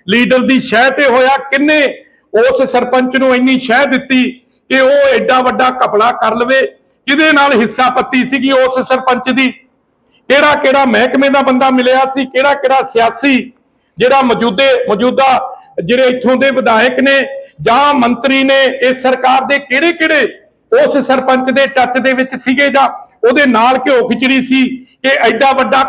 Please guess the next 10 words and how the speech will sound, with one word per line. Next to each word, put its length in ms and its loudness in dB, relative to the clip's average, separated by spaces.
ਘਪਲਾ 260 0
ਕਰਨ 320 -2
ਦਾ 120 2
ਉਹਦਾ 360 0
ਜਿਹੜਾ 260 0
ਹੈਗਾ 220 0
ਆ 80 2
ਉਹਦੀ 360 0
ਹਿੰਮਤ 320 2
ਹੋਈ। 440 0